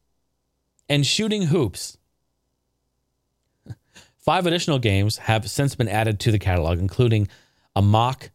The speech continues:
oh, a mock three, a match three puzzler called Kittens, an off-road racer, Asphalt Extreme, ooh, and a mini golf game, Wonderpot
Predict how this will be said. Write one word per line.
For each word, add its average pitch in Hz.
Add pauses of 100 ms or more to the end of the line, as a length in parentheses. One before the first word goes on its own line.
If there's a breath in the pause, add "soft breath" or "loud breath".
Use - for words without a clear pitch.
(460)
oh, 113
a 92
mock 82
three, 82 (160 soft breath)
a 123
match 123
three 127
puzzler 92
called 113
Kittens, 139 (720)
an 123
off-road 156
racer, 120
Asphalt 143
Extreme, 160
ooh, 147 (880)
and 110
a -
mini 160
golf 123
game, 107 (1160)
Wonderpot 170